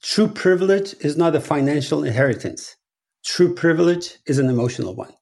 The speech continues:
So that is what my book, What Legacy Do You Want to Leave? I want to leave the legacy of love.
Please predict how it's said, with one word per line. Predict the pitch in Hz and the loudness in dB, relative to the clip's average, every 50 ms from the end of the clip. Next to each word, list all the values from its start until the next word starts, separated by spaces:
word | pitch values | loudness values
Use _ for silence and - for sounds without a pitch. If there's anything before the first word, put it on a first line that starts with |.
| _ _ _ _ _ _ _ | _ _ _ _ _ _ _
So | - - 151 | -4 -2 0
that | 127 120 139 151 156 | 2 4 4 4 4
is | 165 160 139 131 | 4 2 2 2
what | 147 147 139 139 135 - | 2 4 4 2 2 0
my | 147 135 135 | 0 0 0
book, | 131 123 143 131 - - - - | 0 0 -2 -2 -4 -6 -8 -4
What | - 135 127 | -2 0 2
Legacy | 120 131 147 151 151 - 165 160 | 2 2 2 2 0 0 0 0
Do | 151 160 | 2 2
You | 160 | 2
Want | 156 151 156 156 156 | 2 2 0 0 0
to | |
Leave? | 151 160 170 185 220 196 - _ _ _ _ _ _ _ _ _ _ _ _ _ _ _ _ _ - | 2 2 0 0 0 -4 -10 _ _ _ _ _ _ _ _ _ _ _ _ _ _ _ _ _ 0
I | 143 | 2
want | 165 170 170 165 151 | 4 4 4 2 2
to | 139 | 2
leave | 147 151 143 | 0 0 0
the | 135 135 | 0 0
legacy | 135 135 127 143 127 - - | 0 0 0 0 -2 -2 -2
of | 139 123 117 | -4 -2 -2
love. | 127 127 120 - - - | -2 -2 -2 -4 -6 -12